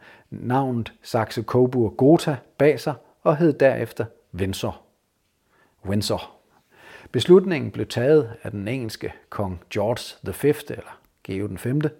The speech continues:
for midt under krigen med Tyskland at lægge et røgslør ud over sine tyske forbindelser. Og det er så ikke midt under krigen, det er så i slutningen af krigen der. Han var fætter til den daværende kejser af Tyskland,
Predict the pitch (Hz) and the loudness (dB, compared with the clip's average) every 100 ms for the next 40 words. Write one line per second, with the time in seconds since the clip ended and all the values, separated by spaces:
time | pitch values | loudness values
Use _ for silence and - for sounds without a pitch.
0 | _ _ - - - - _ 147 156 165 | _ _ -20 -20 -20 -20 _ 6 8 8
1 | 151 127 - 151 139 117 107 107 156 156 | 6 2 0 0 0 -2 -6 -6 -4 -4
2 | - 143 123 127 131 127 127 120 127 143 | -2 -4 -4 -2 -2 0 -2 0 2 0
3 | - 131 123 127 117 - 123 120 117 101 | 2 0 2 -2 -6 -10 -4 -4 -4 -6
4 | - 110 107 - 110 - 104 - _ 110 | -8 -6 -8 -8 -8 -8 -12 -14 _ -12
5 | 98 87 95 - - _ _ - - - | -10 -12 -14 -18 -20 _ _ -20 -16 -10
6 | 113 107 98 92 87 82 85 - 90 95 | -6 -4 -6 -8 -8 -10 -14 -12 -10 -10
7 | 107 113 107 - 104 101 98 101 98 95 | -10 -8 -10 -10 -12 -12 -18 -16 -14 -14
8 | 95 - _ - - - - _ 147 151 | -16 -20 _ -20 -20 -20 -20 _ 0 2
9 | 139 147 165 170 - 117 110 104 131 139 | 4 8 8 6 2 -4 -4 0 2 2
10 | 110 95 - 104 131 143 101 90 - 156 | 0 -4 -4 -2 -2 -2 -4 -4 -6 -6
11 | - 151 | -4 -6